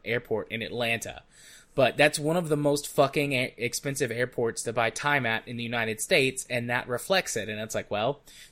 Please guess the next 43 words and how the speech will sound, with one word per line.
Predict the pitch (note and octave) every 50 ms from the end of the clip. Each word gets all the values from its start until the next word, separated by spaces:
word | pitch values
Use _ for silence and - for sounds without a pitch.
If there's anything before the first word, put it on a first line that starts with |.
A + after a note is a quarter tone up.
| _ -
do | - A#2 G#2+
I | A2+ B2
want | B2 B2 B2+ C3 B2+
to | - B2
dump | A2+ B2 A#2+ A2+ A2
my | A2+ A2+ A2+
entire | A2+ A2+ A2 - - B2 C3+ C3+ C3
budget | B2 A2+ B2+ B2+ B2 A#2 G#2+ A2 A#2 - -
on | - A2+ A2+
having | G#2+ - A2+ A2 A2+ A#2+ A2+ A2+ A2+ A#2 A2+ - _ _ - - - - _ _ -
a | A2
really, | A#2+ A2 A2 A#2+ A#2 B2 B2+ C3 C3 B2+ B2+ B2 B2 A#2+ - _ _ _ -
um, | A2+ A2 A2 A2 G#2 G#2 G#2 G2+ G#2 G#2+ - _ _ - - A#2+
busy | A#2+ C3 B2 B2+ A#2+ G#2+
hub | - - - C3+ D3+ C#3 B2
airport, | - A2+ A2 G2+ - - G#2 F#2+ F#2 G#2+ - - - _ - - - - - - _ - -
or | C3
do | B2+ C3 C3
I | B2+
wanna | B2 C3 C3 B2+ B2+ C3
take | - - - C3+ C3 -
a | B2+
more | B2 A#2+ A#2
budget | A2 G#2 - C#3+ F#3+ D#3+ D3+ B2+ -
airlines | A2+ A#2 A2+ A2 G#2 G2 G2+ G2+ G2+ - -
approach | A2+ - - A2 G2 F2+ A#2 C3+ - - - - - -
and | A#2+ G#2+ G#2+ G#2+ G#2 G#2 A2 G#2+
focus | - A#2 A2+ A2 - B2+ A2+ -
on | C3 B2+ B2
smaller | B2 - - - D3+ C#3+ D3+ D#3 E3 E3 E3 F3 F3+
local | E3+ F#3 G3+ G#3 - E3 C#3+ A#2
airports | F#2+ A#2 A2 G#2+ - A2+ F#2 F2 F2+ - -
and | A2 G#2+
have | A#2+ A2 A2+
multiple | A2 G#2+ A2+ A2+ B2 - B2 B2+
routes | C3 D#3 E3 D#3 - - - -
with | A#2+ -
smaller | - - G#2+ G2+ G#2+ B2
planes | - - E3 F3 E3+ C#3 B2 G#2+
and | A#2+ G2 G2+
things | G#2+ G2+ G2
like | G#2 G#2+ A2
that? | - G2+ F#2+ F#2 F2+